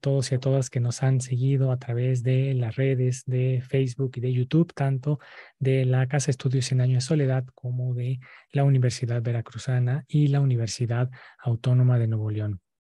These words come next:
Esta ha sido la segunda sesión del ciclo Grandes Poetas del Siglo de Oro. Eh, estamos transmitiendo desde la Casa Estudio Cien Años de Soledad, acá en el suroccidente de la Ciudad de México. Acompáñenos porque tendremos este sábado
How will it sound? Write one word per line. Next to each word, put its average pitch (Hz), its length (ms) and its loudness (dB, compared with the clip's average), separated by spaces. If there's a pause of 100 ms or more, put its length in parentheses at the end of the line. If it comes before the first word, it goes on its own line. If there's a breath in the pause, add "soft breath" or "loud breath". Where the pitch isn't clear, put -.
(480)
Esta 135 220 2
ha - 20 0
sido 147 240 4
la 139 80 2
segunda 151 400 4
sesión 151 400 0
del 139 180 -2
ciclo 151 380 0
Grandes 139 340 0
Poetas 135 340 -2
del 127 140 -2
Siglo 131 300 -2
de 139 100 2
Oro. 214 280 2 (520 loud breath)
Eh, 120 380 -4
estamos 131 340 -2
transmitiendo 135 720 0
desde 117 180 -2
la 117 140 -4
Casa 123 240 -6
Estudio 123 400 -2
Cien 123 240 -2
Años 123 260 2
de 107 80 -4
Soledad, 127 460 2
acá 117 180 -4
en 123 80 0
el 117 80 -2
suroccidente 120 800 -2
de 120 140 -4
la 123 100 -2
Ciudad 117 260 -4
de 120 100 -2
México. 143 520 0 (380 loud breath)
Acompáñenos 170 800 4 (640)
porque 165 640 2 (340)
tendremos 127 640 2 (100)
este 131 380 -4
sábado 180 540 -2